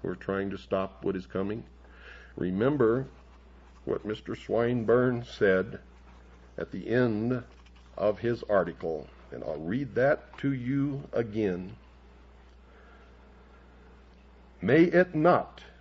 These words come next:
be long until the Holy Pyramid shall be completed, and may it be completed without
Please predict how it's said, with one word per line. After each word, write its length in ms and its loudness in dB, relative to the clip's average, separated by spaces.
be 140 0
long 720 6
until 300 4
the 140 6
Holy 400 8
Pyramid 840 2
shall 280 2
be 160 2
completed, 680 -2
and 240 0
may 140 6
it 200 2
be 160 4
completed 720 0
without 600 2